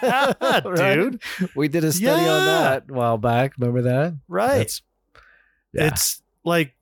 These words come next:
Speaker 1: That's crazy. That wasn't even around back then, right?
Speaker 2: Right. Right. And
Speaker 1: And
Speaker 2: it
Speaker 1: no-, none of this stuff is helping, right? I mean, none of it.
Speaker 2: it's not improving life quality.
Speaker 1: Exactly, yeah.
Speaker 2: Yeah. Which helping,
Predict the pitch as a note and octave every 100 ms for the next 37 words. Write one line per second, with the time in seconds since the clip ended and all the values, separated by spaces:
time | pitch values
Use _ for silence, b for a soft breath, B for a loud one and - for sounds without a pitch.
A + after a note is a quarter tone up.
0 | _ _ _ _ _ _ _ _ A2+ -
1 | - C#3+ C3+ F2 G2 A#2 D3+ E3+ D3+ F3
2 | E3+ F3+ D#3+ E3 F#3+ G#3 G#3 E3 - C3
3 | F2+ D2+ G2+ D#3+ G#3 - - _ _ _
4 | _ - C#3+ A3+ F3+ - _ _ _ _
5 | _ _ _ _ - C3 D#3+ D#3+ E3+ F3+
6 | G#3 D4 A#3+ - E3 C#3+ B2 - F3+ G2
7 | D2 D2 B2 F#3 C3+ A#2+ B2+ B2+ G#2+ -
8 | - A#2+ C#3+ F3+ C#3 B1 - _ - b
9 | b - D3+ C#3+ C#3+ G#3 D3 A#2 D3+ B2+
10 | A2 G#2+ A2+ A2+ C3 D3+ A2 G2 B2 E3+
11 | - - F2 B2+ A#2 G2+ - - _ _
12 | C#3 D3+ - - _ - A#2 C3+ - -